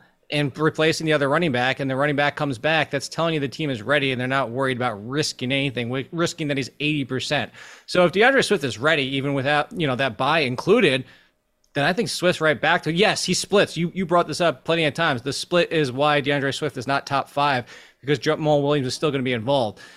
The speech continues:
But I still definitively play him over Najee Harris. I'm not gonna put him over Breece Hall or Ken Walker and probably even Dameon Pierce, but I basically put Swift at fifteen and Najee Harris. I'd still play,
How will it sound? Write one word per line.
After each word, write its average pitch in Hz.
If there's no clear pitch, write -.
But 156
I 156
still 185
definitively 139
play 151
him 135
over 131
Najee 131
Harris. 123
I'm 151
not 156
gonna 135
put 160
him 139
over 123
Breece 147
Hall 131
or 107
Ken 131
Walker 123
and 113
probably 127
even 120
Dameon 120
Pierce, 135
but 127
I 131
basically 127
put 131
Swift -
at 131
fifteen 139
and 135
Najee 135
Harris. 135
I'd 156
still 180
play, 151